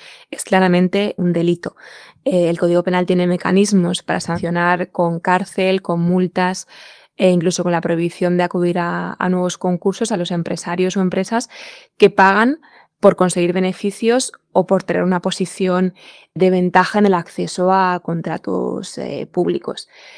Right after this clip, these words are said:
Hablamos de delitos, eh, como el cohecho activo, que es pagar dádivas a cambio de favores, el delito de fraude es acciones ilegales, que es conjurarse con un político para defraudar a un ente público,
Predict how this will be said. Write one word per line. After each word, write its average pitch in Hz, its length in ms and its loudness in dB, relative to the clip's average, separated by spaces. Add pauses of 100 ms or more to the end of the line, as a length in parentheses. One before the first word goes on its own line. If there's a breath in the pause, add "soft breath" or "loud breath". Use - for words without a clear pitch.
(260 loud breath)
Hablamos 185 360 2
de 185 80 4
delitos, 185 680 0
eh, 180 220 -2
como 180 180 -2
el 170 100 -4
cohecho 175 480 -2
activo, 208 560 2
que 175 140 -4
es - 300 -12 (100)
pagar 175 380 -2
dádivas 170 600 -2 (520 loud breath)
a 180 240 0
cambio 170 300 2
de 160 60 -2
favores, 220 680 2 (500 loud breath)
el 175 100 0
delito 175 280 2
de 175 80 4
fraude 175 400 -2
es 165 160 -8
acciones 196 520 -4
ilegales, 190 520 0
que 185 100 -4
es - 160 -6 (500 loud breath)
conjurarse 190 880 0
con 180 160 -2
un 180 120 -2
político 196 420 0
para 175 160 -4
defraudar 175 600 0
a 180 60 0
un 175 120 2
ente 170 260 0
público, 220 640 0